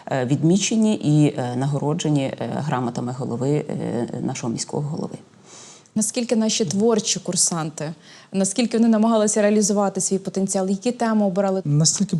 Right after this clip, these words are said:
Speaker 3: стільки було багато, е, цих публікацій, поданих курсантами,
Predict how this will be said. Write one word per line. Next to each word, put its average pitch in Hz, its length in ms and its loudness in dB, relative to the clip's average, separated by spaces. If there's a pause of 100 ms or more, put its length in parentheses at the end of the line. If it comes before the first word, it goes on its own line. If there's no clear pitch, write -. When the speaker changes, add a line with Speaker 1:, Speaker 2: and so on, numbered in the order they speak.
Speaker 3:
стільки - 320 0
було 170 200 4
багато, 151 480 0 (520)
е, 127 440 -6
цих - 180 0
публікацій, 165 540 0
поданих 113 480 -2
курсантами, 107 640 -8